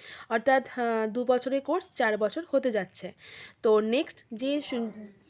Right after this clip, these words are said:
নেক্সট যে ট্রেনিং প্রোগ্রামের কথা বলা হচ্ছে নিউ, যেটা, আহ, এনসিটি অ্যারেঞ্জ করবে, তো সেরকম যে কোনো ধরনের সার্কুলেশনই আসুক বা আপডেট আসুক, আমি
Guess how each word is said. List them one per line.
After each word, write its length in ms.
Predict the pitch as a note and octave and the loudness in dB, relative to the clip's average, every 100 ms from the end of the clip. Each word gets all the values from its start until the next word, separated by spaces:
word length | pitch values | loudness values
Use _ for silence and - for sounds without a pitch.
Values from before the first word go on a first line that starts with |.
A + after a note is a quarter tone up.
| - _ _ - - _ _ _ _ - - - - | -20 _ _ -20 -20 _ _ _ _ -20 -20 -18 -4
নেক্সট 380 | A#3 C#4+ E4+ - | 2 2 2 -4
যে 140 | C#4 | -4
ট্রেনিং 400 | D#4+ C4+ C4+ E4+ | 0 2 2 2
প্রোগ্রামের 440 | D4+ C4+ C#4 C#4+ D4+ | 2 2 2 0 0
কথা 280 | A#3+ A#3 C#4 | 0 -2 -2
বলা 260 | A3+ G3+ G#3 | 0 2 2
হচ্ছে 300 | B3 C4 C4 | 0 -2 -4
নিউ, 300 | A#3+ C4 E4 | -4 -4 -2
যেটা, 320 | B3 A#3+ A#3 | 0 2 0
আহ, 400 | A#3+ A#3+ G#3+ G#3 | -2 -2 -2 0
এনসিটি 600 | A#3+ B3+ C#4+ C4+ C4+ A#3 A#3 | -2 -2 -4 -4 -4 -4 -4
অ্যারেঞ্জ 340 | F#3+ A#3+ D#4 | -2 -2 -2
করবে, 360 | - A3+ G3 C#4+ - - - - | 0 0 2 -2 -4 -14 -14 -2
তো 200 | A3+ A#3 | 2 2
সেরকম 500 | C#4 B3+ C4+ E4 D#4 | 4 4 4 -2 -2
যে 120 | B3+ | -2
কোনো 300 | B3 B3+ C#4 | -2 -2 -4
ধরনের 340 | B3+ A#3+ A#3+ | -4 -4 -4
সার্কুলেশনই 680 | C4+ A3+ G#3+ A3+ A3+ B3 C4 | -2 -4 -2 -2 -2 -4 -4
আসুক 340 | B3 B3 D4+ B3+ | -4 -4 -6 -4
বা 120 | A3+ | -2
আপডেট 320 | F#3+ F#3+ A#3 | -2 0 0
আসুক, 300 | G3+ - D#4 | 0 -4 -8
আমি 200 | B3 | -6